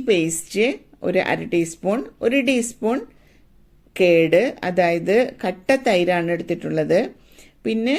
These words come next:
ഒരു അര ടീസ്പൂൺ ലെമൺ ജ്യൂസ്. ഇത്രയും ഇട്ട് കൊടുത്തിട്ട് ഇത് നന്നായിട്ടൊന്ന് ഈ ചിക്കനിലോട്ട് തേച്ച് പിടിപ്പിക്കാം.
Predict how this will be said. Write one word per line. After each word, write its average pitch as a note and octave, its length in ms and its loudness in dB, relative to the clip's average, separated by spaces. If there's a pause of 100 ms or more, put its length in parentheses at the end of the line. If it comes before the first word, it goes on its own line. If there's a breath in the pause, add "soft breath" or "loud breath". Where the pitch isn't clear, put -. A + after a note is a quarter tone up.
(360)
ഒരു G3+ 120 4 (120)
അര G3 220 0
ടീസ്പൂൺ F#3+ 400 -2 (160)
ലെമൺ E3 320 0
ജ്യൂസ്. D#3 340 -2 (240)
ഇത്രയും D4 420 0 (140)
ഇട്ട് G3+ 240 -6
കൊടുത്തിട്ട് E3 480 0 (160)
ഇത് F3 180 -10
നന്നായിട്ടൊന്ന് F3 760 -4
ഈ - 100 -14
ചിക്കനിലോട്ട് D#3+ 600 -4 (120)
തേച്ച് E3+ 300 -2
പിടിപ്പിക്കാം. D3+ 520 -4